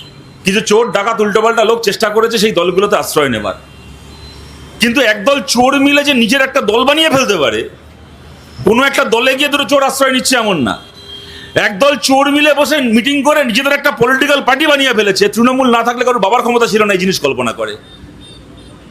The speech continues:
আপনি গোটা বাংলায় তাকিয়ে দেখুন, চাকরি চুরি, গরু চুরি, বালি চুরি, নদী থেকে তার বালি চুরি, উত্তরবঙ্গের জঙ্গল থেকে কাঠ চুরি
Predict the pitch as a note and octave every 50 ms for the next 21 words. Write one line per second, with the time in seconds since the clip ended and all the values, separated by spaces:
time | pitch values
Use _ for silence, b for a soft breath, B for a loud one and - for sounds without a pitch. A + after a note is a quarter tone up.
0 | - - - - - - - C4 C#4+ C#4 A3 E3 B3+ C#4 B3 D#4+ E4+ D#4 C#4 C#4
1 | C4+ C4 C4 B3+ A#3 A3+ G#3 - F#3 F3 A#2+ B2+ A#2+ - C3+ C#3+ B2 - A3+ A3+
2 | A3 - - B3+ B3+ - A#3+ B3+ B3 B3+ B3+ G3+ D#3+ G3 G#3 B3+ B3+ F#3+ - B3
3 | C4 C4 B3+ B3+ G#3+ D3 D3 F#3 A3 A#3 F#3+ - B3+ B3+ C4+ C4 A#3+ F#3+ G3 G3
4 | A#3+ G#3 B3+ C4 B3+ C4+ C4 B3+ C4 B B B B B B B B B B B
5 | - - - - - - - - - - - - - - - G#3+ F3+ F#3+ G3+ G#3+
6 | B3+ A3 F#3+ C4 C4 C4+ C4+ C4 - - A#3 A#3+ B3 B3+ C4 C4 B3+ G#3+ G3 A3+
7 | A#3 A#3+ B3 B3 A#3 C4 C4 B3+ C4 - A3 B3 - - - B3+ C#4 C#4+ C#4+ D#4
8 | - -